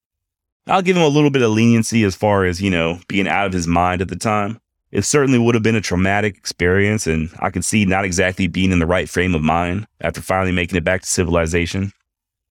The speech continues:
Nevertheless, Packer would be tried for murder, a trial that would take place in the new mining town of Lake City, Colorado,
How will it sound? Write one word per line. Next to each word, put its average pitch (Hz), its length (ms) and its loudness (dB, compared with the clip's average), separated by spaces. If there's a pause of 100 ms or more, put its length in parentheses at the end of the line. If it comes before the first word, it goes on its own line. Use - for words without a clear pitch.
(280)
Nevertheless, 117 600 0
Packer 110 360 -2
would 110 220 2
be 110 100 0
tried 107 300 0
for 98 80 -2
murder, 101 400 2 (460)
a - 40 -14
trial 110 340 2
that 101 80 2
would 95 120 0
take 95 200 -2
place 101 400 0
in 95 80 0
the 92 60 0
new 101 160 2
mining 117 380 2
town 101 340 0
of 87 120 -4
Lake 104 260 0
City, 120 540 2
Colorado, 95 680 2